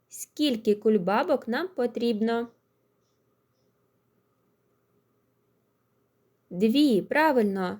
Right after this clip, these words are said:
Давайте рахувати. Один, два. Усього дві кульбабки.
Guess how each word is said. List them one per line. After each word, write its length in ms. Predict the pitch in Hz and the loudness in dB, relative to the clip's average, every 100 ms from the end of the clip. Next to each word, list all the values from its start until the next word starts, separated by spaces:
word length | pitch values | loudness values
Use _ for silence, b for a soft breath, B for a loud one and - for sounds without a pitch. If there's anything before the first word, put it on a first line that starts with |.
| _ | _
Давайте 600 | 202 214 196 208 302 311 | -2 0 0 0 0 -2
рахувати. 840 | 240 220 214 202 196 185 190 180 - _ _ _ _ _ _ _ - | -2 -2 0 2 0 0 -2 -4 -6 _ _ _ _ _ _ _ -4
Один, 920 | 254 302 233 185 214 202 190 220 269 _ _ _ _ _ _ _ _ _ _ _ _ | 2 2 2 4 4 4 0 -2 -4 _ _ _ _ _ _ _ _ _ _ _ _
два. 640 | 262 294 302 294 208 170 - _ _ _ _ _ _ _ _ _ _ _ - | -4 0 4 6 6 2 -4 _ _ _ _ _ _ _ _ _ _ _ 0
Усього 880 | 233 226 220 208 190 196 254 381 | 4 4 4 2 2 2 2 2
дві 380 | 285 220 247 381 | 0 -2 0 0
кульбабки. 840 | 381 233 202 202 214 214 220 214 | 2 0 2 2 0 0 -4 -4